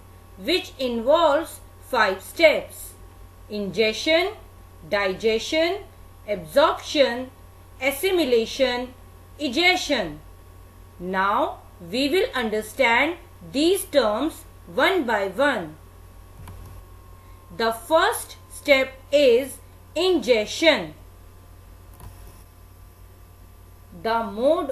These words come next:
of taking food into the body varies in different organisms. Bees and hummingbirds suck the nectar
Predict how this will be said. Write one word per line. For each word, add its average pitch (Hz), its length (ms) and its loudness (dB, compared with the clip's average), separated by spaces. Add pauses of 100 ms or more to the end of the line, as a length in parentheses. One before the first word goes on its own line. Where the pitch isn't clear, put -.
of 202 380 -2 (300)
taking 269 420 -2
food 233 440 -4 (280)
into 254 400 -4
the 302 260 4
body 202 640 -2 (320)
varies 226 600 0
in 214 340 -8 (340)
different 294 520 -4
organisms. 180 1000 -2 (680)
Bees 269 420 -4 (300)
and 214 380 -2 (200)
hummingbirds 240 920 0 (260)
suck 339 400 -2
the 330 140 0
nectar 226 520 -4